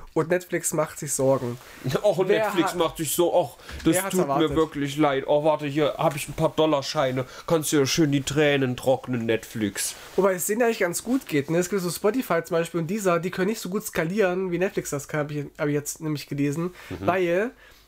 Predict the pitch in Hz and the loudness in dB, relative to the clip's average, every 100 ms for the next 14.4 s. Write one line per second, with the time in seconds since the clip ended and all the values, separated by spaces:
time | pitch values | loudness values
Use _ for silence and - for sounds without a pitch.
0 | - 190 240 240 - - 180 185 185 - | -2 0 0 -4 -4 -2 -2 -2 -4 0
1 | 180 185 180 180 180 175 180 - 175 147 | 0 0 -2 0 2 2 0 0 -4 -2
2 | 175 170 208 269 349 _ _ _ _ _ | 2 4 4 2 -8 _ _ _ _ _
3 | - 180 185 180 190 180 165 170 175 156 | 0 4 4 4 2 2 0 -2 -6 -12
4 | - 151 151 208 226 - 196 196 175 165 | -10 -8 -6 -4 -4 2 4 4 2 -2
5 | 165 160 165 220 - - - - - 190 | -2 2 2 2 -2 -18 -20 -18 0 2
6 | 190 185 170 247 247 170 165 165 175 156 | 4 2 2 2 2 2 2 0 -2 2
7 | 175 214 156 156 139 147 156 165 170 170 | 2 2 0 -2 -2 2 2 2 0 -2
8 | 160 147 - 180 185 202 185 165 165 165 | -2 -4 -4 -2 0 -2 -2 2 2 0
9 | 160 156 - 147 185 - 190 180 180 185 | -2 -2 0 0 0 -2 -2 -2 -2 0
10 | 185 180 175 170 180 170 175 180 220 - | -2 -4 -2 0 2 0 -2 -4 -8 -8
11 | 98 90 107 - - 165 - 240 240 190 | -10 -8 -10 -4 0 0 0 0 0 0
12 | 165 180 185 175 170 180 180 - 170 - | 0 2 0 0 0 0 -4 0 0 0
13 | - 233 247 190 - 156 156 151 160 175 | 0 2 4 2 -2 0 0 0 0 0
14 | 180 175 165 | 0 2 2